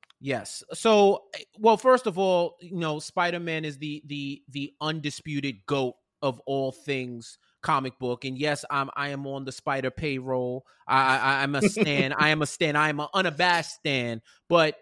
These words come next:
Speaker 1: seriously, this was something that was anticipated because, one, of its ties to everything that's been going on with the multiverse. Like, if you've been watching, um, since Endgame, when there was the possibility that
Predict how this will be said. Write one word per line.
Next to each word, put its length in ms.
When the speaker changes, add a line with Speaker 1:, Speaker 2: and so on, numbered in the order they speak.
Speaker 1:
seriously, 680
this 200
was 140
something 440
that 200
was 160
anticipated 880
because, 560
one, 440
of 220
its 220
ties 720
to 640
everything 420
that's 200
been 180
going 340
on 440
with 300
the 80
multiverse. 720
Like, 140
if 100
you've 140
been 160
watching, 500
um, 380
since 400
Endgame, 500
when 340
there 140
was 100
the 80
possibility 800
that 360